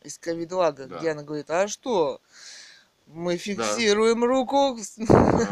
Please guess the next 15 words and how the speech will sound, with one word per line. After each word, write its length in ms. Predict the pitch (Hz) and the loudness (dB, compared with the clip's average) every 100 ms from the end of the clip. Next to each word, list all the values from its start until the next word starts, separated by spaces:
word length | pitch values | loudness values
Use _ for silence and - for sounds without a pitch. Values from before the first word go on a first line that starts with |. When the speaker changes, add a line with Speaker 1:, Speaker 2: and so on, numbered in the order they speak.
| 208 | -4
Speaker 1:
и 100 | 226 | -4
ставим 540 | - 220 196 202 202 | 0 4 4 2 0
насильно», 560 | 208 233 - 196 208 202 | 0 -2 -4 -6 -6 -6
Speaker 2:
Да. 120 | 139 | -10
Speaker 1:
да? 200 | 151 170 _ - | -12 -12 _ -8
Speaker 2:
А 100 | 113 | -4
местный 400 | 143 147 - 127 | -2 -4 -2 -4
редактор 400 | 131 135 123 107 | -2 -4 -4 -8
газетки, 540 | 107 123 135 156 - | -4 -4 -4 -10 -10
у 100 | 107 | -10
которого 560 | 98 139 - 113 104 104 | -8 -10 -6 -6 -6 -6
мать 300 | 110 120 104 | -2 -2 -2
и 40 | |
отец 380 | 110 107 160 156 | -8 -6 -10 -10
там 320 | - 95 92 | -12 -14 -14